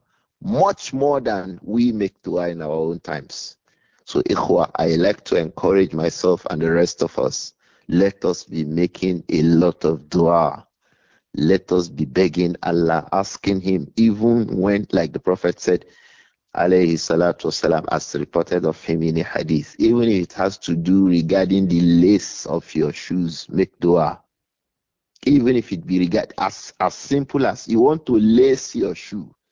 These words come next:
make, beg Allah for ease regarding it. As easy as it is that someone wants to lace his shoes,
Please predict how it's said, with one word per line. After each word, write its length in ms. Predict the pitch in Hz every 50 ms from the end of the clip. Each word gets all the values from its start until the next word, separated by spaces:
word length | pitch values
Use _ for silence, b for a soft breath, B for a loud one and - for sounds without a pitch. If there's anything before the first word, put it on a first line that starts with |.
| _ _ _ _ _ _ _ _ _ _ _
make, 420 | - 87 101 110 120 120 - - _ - - _
beg 320 | - 98 104 123 127 101 -
Allah 500 | 110 110 110 110 110 110 110 101 110 107 -
for 160 | 92 95 80
ease 440 | - - 117 120 117 107 90 76 76 80 -
regarding 460 | 85 76 82 95 90 85 98 95 92
it. 340 | 87 78 _ - - - _ _ _ _ _ _ _ _ _ _ _ _ _ _ _ _ _ _ _ _ _ _ _ _ - _
As 380 | 113 131 139 - - - - -
easy 460 | 175 196 208 202 160 156 147 113 - _ -
as 200 | 98 - - 113
it 160 | 95 - - -
is 240 | 147 143 123 -
that 260 | - 92 95 92 95 -
someone 420 | - - - - 165 165 160 156 147
wants 220 | 143 147 143 139
to 100 | _ 131 113
lace 540 | 107 107 110 123 135 151 143 - - -
his 180 | - 120 104 -
shoes, 460 | - - - 127 123 104 85 139 -